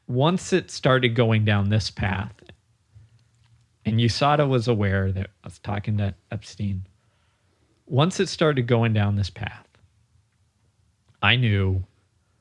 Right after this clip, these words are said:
that as soon as this came out, it was gonna be a firestorm. It was gonna be, like, I had to be prepared. And then specifically, I remember being at a track meet, uh, a Diamond League track meet, so big time track meet.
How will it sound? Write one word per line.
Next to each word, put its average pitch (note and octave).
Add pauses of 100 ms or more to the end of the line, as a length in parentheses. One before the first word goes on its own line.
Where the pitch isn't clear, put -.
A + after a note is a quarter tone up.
(240)
that A#2
as G#2+
soon E3+
as E3+
this A#2
came G#2+
out, F#2+ (360)
it B2
was C3
gonna G#2+
be F#2
a F#2
firestorm. - (920)
It C3+
was C#3+
gonna A#2
be, F#2+ (1040)
like, A2+
I B2+
had C3+
to A#2
be G#2+
prepared. G2 (280)
And B2+
then C3+ (360)
specifically, A2+
I B2
remember B2
being A2+
at G#2
a F#2
track G3+
meet, G2+ (840)
uh, G#2+
a G#2+
Diamond C3
League A#2+
track F2+
meet, G2+
so -
big C#3+
time A#2+
track G2
meet. G2